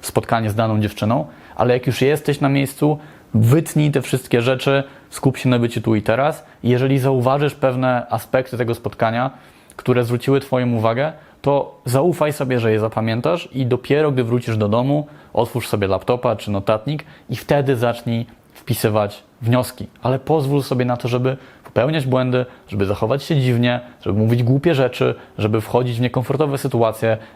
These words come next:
żeby tworzyć niezręczne sytuacje między tobą i kobietą, bo to tam właśnie kryje się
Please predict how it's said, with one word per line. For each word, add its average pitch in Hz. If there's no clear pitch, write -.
żeby 120
tworzyć 156
niezręczne 143
sytuacje 120
między 107
tobą 113
i 110
kobietą, 113
bo 123
to 135
tam 143
właśnie 120
kryje 113
się 104